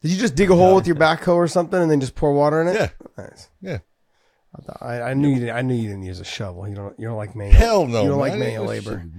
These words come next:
Speaker 2: use a shovel.
Speaker 1: Just use, you don't like manual
Speaker 2: <laughs>
Speaker 1: labor.
Speaker 2: All right, here, I'll
Speaker 1: Uh.
Speaker 2: give you, I'll give you a little story. Our, our neighbors on the backside of my farm. I have a, a one acre parcel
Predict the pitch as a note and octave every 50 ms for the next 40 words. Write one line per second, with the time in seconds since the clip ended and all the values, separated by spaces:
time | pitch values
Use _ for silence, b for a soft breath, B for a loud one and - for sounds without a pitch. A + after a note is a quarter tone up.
0 | F#2 F2+ F2+ D#2+ C#2+ B1 - - - - - - - - G#2 G2+ G2+ G2+ G2+ -
1 | - - - _ _ _ _ _ _ - - A#2+ A#2+ A2+ A2 G2+ A2 G#2+ G#2 G#2
2 | G2 F#2+ F#2 F#2 F#2+ F#2 F#2 F#2+ G2 G2 - - _ _ _ _ _ _ _ -
3 | - - - - - - _ _ _ _ _ - D#5 - - - _ _ _ B
4 | B B B B B B B B A#2 C#3 C#3+ C3 B2+ A#2+ C3 C3+ C#3+ D3 D3+ C3
5 | B2+ C3 D3+ C#3+ C#3+ C3+ C3 B2 C3+ C#3+ C3+ C#3+ C3+ C3+ C3+ C3 B2 - - C#3+
6 | C3+ C3 B2 A#2 A2 F2+ G#2+ A2+ A2+ A#2 - A2 G2+ F#2 - - - - - -
7 | _ _ _ _ _ _ _ _ _ - G#2+ G#2+ G#2+ A2 A#2+ B2 B2 A2+ A2 G2+
8 | F#2 - - - _ _ _ _ _ _ _ _ _ _ _ - G#2 G2+ F#2 F2+
9 | D#2+ - G#2+ G#2+ G#2+ - - - A2+ G#2 G2 G2+ F#2+ - G2+ E2+ A2+ C3 D#3 D#3+
10 | C#3 A2+ G2 - - F#2+ F#2 F2+ F#2 F#2 G#2 A#2+ C3 B2+ A2 F#2 A2 G#2+ - _
11 | - G#2+ G2 F#2 F#2 F2+ - _ _ _ _ _ _ _ _ _ _ _ _ _
12 | _ - - - A#2 A2+ G#2 - - - D#2+ D2 -